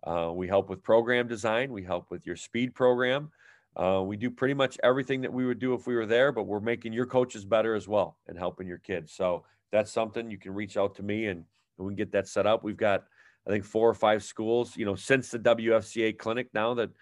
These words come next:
that we're gonna be working with, which is really exciting. So, you know, our goal, like, like your goal, Dean,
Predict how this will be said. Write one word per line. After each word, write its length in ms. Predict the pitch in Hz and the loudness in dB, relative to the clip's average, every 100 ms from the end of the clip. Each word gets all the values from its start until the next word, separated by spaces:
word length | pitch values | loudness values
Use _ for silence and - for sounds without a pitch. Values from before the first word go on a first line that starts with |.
| _ _ - | _ _ -4
that 100 | 101 | -2
we're 160 | 107 | -2
gonna 100 | 110 | -2
be 100 | 107 | -2
working 360 | 98 113 113 113 | 2 2 2 -2
with, 160 | 113 104 | -2 -2
which 240 | 98 80 | -6 -8
is 60 | 92 | -8
really 300 | 101 107 104 | -2 0 0
exciting. 480 | 101 104 104 107 | 0 2 2 -2
So, 360 | 101 98 95 92 _ _ _ _ _ _ | -2 2 2 0 _ _ _ _ _ _
you 80 | - | 0
know, 140 | 101 | 4
our 160 | 117 139 | 6 6
goal, 380 | 127 135 147 127 | 6 8 8 8
like, 220 | 117 117 _ - | 4 4 _ 0
like 180 | 107 98 | 0 2
your 160 | 120 | 0
goal, 260 | 113 123 120 | 4 6 4
Dean, 400 | 107 117 135 | 2 -2 -4